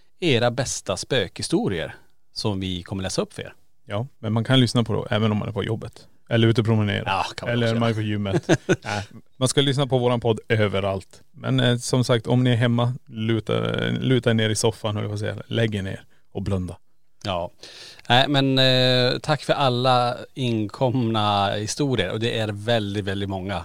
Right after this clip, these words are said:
Speaker 1: Alltså, det här var också ett intressant ämne som många faktiskt, eh, har mycket att berätta om.
Speaker 2: Men det här ser man ju också. Det här tycker jag är så jävla intressant. Folk upplever så sjukt galna saker. Det här är inte, eh,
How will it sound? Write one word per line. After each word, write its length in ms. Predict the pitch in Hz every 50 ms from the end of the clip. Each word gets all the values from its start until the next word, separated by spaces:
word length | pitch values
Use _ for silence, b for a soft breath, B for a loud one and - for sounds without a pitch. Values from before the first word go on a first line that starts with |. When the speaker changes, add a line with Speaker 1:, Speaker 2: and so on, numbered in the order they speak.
| - -
Speaker 1:
Alltså, 200 | - 95 92 110
det 80 | 113
här 180 | 113 139 135 120
var 120 | 110 117
också 260 | 131 117 - - 180 165
ett 220 | 123 123 - -
intressant 800 | 151 143 147 151 147 127 117 110 - - 110 104 113 107 98 -
ämne 180 | 101 98 95 92
som 120 | - 107
många 300 | 104 104 98 95 98 95
faktiskt, 500 | 98 98 90 - 98 90 - - - -
eh, 240 | 104 95 92 92 87
har 360 | 90 101 98 98 95 92 92
mycket 200 | 101 92 - -
att 60 | 98
berätta 260 | 104 156 175 - -
om. 100 | 76 69 - - - - - - - - - - - - -
Speaker 2:
Men 100 | 127 131
det 60 | 147
här 80 | 170 170
ser 180 | - 175 175
man 140 | 165 151 127
ju 60 | 117
också. 160 | 110 - 110
Det 140 | 110 127 131
här 160 | 123 156 156
tycker 300 | 151 - 147 139 - 139
jag 40 | 131
är 40 | 127
så 100 | 123 123
jävla 400 | 120 120 127 131 127 120 123 120
intressant. 480 | 113 107 117 110 117 117 110 104 - - - - - - - - - -
Folk 280 | 151 156 170 175 - - - - - - -
upplever 640 | - 147 127 - - - 120 120 120 123 120 117 117
så 200 | - - 120 113
sjukt 500 | - - - - 143 156 156 147 - -
galna 360 | - - 120 113 113 110 110
saker. 460 | - - 139 127 104 - - - 117 98 - - - - -
Det 60 | 113
här 240 | 113 120 127 135 151
är 40 |
inte, 600 | 170 160 143 127 - - 120 117 117 113 113 113 - - - - -
eh, 80 | -